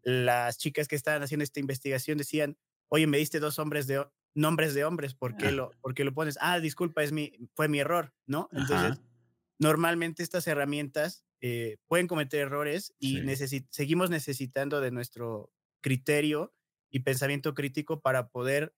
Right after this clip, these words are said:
Speaker 1: seguir guiando y orientando a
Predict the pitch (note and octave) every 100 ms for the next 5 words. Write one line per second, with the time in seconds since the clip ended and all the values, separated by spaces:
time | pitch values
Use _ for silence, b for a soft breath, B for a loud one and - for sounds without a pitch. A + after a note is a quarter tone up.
0 | - - C3 C#3+ C#3 C#3+ C#3+ D3 D3+ C3+
1 | B2 A#2+ A2+ B2 B2 A#2 G#2+ A2+ A2 G#2+
2 | A2+